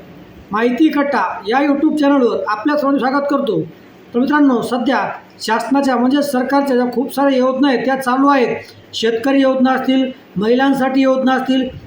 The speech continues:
किंवा महा डीबीटीद्वारे शिष्यवृत्ती योजना असेल किंवा विद्यार्थ्यांसाठी स्कॉलरशिप योजना असतील, या सर्व योजनाचे जे शासनाचे पैसे आहेत ते महा डीबीटीद्वारे जे आहेत ते तुमच्या खात्यामध्ये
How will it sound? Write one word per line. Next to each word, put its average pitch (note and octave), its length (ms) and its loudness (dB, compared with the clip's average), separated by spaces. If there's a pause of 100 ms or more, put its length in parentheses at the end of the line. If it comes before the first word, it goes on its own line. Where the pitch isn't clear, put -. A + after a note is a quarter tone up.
(120)
किंवा B3+ 300 2
महा A3+ 280 0
डीबीटीद्वारे C4+ 760 2 (420)
शिष्यवृत्ती C4 580 0
योजना C#4 340 2
असेल C4+ 300 0
किंवा A#3+ 180 0
विद्यार्थ्यांसाठी C4 680 -2
स्कॉलरशिप B3+ 540 -2
योजना C4+ 300 2
असतील, C4 340 0 (420)
या A3+ 140 0
सर्व C4 260 0
योजनाचे C#4 500 2
जे B3+ 120 0
शासनाचे B3 580 -2
पैसे B3 300 0
आहेत A#3+ 220 2
ते C4+ 220 2 (580)
महा A3+ 380 2
डीबीटीद्वारे C#4 540 2
जे C#4 120 0
आहेत C4 160 0
ते C#4 480 -2 (180)
तुमच्या B3 260 -2
खात्यामध्ये C4 880 0